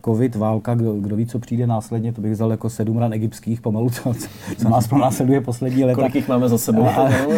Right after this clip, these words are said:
Speaker 1: a ne-, a nevíme, co příští rok budeme řešit, jo. Ale vlastně to je tak otevřené a zároveň to, co se, proto my v rámci soudobých dějin se tak jako bráníme cirka tou hranicí třiceti let,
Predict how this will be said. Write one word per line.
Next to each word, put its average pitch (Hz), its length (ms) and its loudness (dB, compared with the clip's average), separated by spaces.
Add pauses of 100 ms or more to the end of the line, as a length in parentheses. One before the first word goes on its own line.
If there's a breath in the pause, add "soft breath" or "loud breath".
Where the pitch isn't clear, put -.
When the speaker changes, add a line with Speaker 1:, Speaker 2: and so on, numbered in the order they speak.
(120)
Speaker 1:
a 135 80 4
ne-, 139 100 6
a 127 100 2
nevíme, 175 400 6
co 185 120 2
příští 180 380 4
rok 180 140 6
budeme 175 280 6
řešit, 196 380 4
jo. 120 200 4 (260 loud breath)
Ale 127 160 4
vlastně 123 280 0
to 143 120 2
je 147 80 2
tak - 200 -2
otevřené 143 600 2
a 139 80 -2
zároveň 131 420 2
to, 139 120 -2
co 131 140 -4
se, 139 140 -2 (760)
proto 135 460 0 (280)
my 120 160 0
v 120 40 2
rámci 123 240 2
soudobých 127 400 2
dějin 127 240 4
se 127 100 -6
tak 123 140 -2
jako 127 180 -2
bráníme 123 500 2
cirka 123 300 -4
tou 135 120 0
hranicí 123 380 0
třiceti 127 400 -2
let, 123 320 0